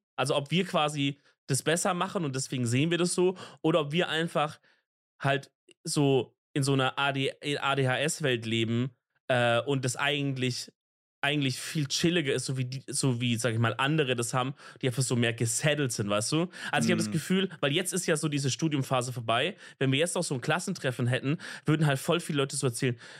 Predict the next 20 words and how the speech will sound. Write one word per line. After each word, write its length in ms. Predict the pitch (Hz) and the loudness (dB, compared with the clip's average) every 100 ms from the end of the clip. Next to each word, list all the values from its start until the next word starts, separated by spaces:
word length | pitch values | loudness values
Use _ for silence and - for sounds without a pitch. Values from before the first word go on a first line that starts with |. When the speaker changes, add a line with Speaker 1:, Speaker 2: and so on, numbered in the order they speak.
| - | -2
Speaker 1:
„Ja, 340 | 160 175 185 180 | 2 2 2 0
und 220 | 139 135 | -2 -6
wir 120 | 135 | -4
haben 160 | 127 123 | -2 -2
ja 80 | |
jetzt 120 | 113 113 | -2 -4
unser 200 | 110 113 | -8 -4
Kind 280 | - 208 | -2 -2
bekommen 500 | 190 180 - 156 156 | -2 -4 0 2 2
und 140 | 135 123 | 0 -2
haben 120 | 117 | -2
jetzt 160 | 113 120 | -2 -2
ein 100 | 131 | 0
Haus 260 | 175 185 | 0 0
gebaut 480 | 175 143 135 135 131 | -2 2 2 2 2
da 280 | 123 123 123 | 2 2 2
und 160 | 113 | 0
richtig 320 | 117 131 147 - | -4 -8 -8 -4
schön“ 540 | 175 165 160 156 147 | 0 2 2 2 0
und, 200 | 127 120 | 0 -2